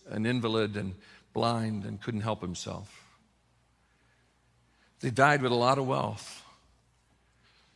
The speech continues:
but they died in all that stuff. I think that speaks of what happens spiritually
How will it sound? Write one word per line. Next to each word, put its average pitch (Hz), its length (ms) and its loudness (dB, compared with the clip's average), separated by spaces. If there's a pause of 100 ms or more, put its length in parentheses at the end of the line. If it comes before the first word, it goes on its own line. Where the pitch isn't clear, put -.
(200)
but 107 100 -8
they 120 80 0
died 135 360 4
in 117 80 -4
all 117 160 -2
that 120 180 -2
stuff. - 760 -8 (220)
I 147 60 0
think 214 180 -2
that 165 160 0
speaks - 420 -6
of 127 120 -6
what 135 140 -2
happens 127 500 0
spiritually 113 880 -6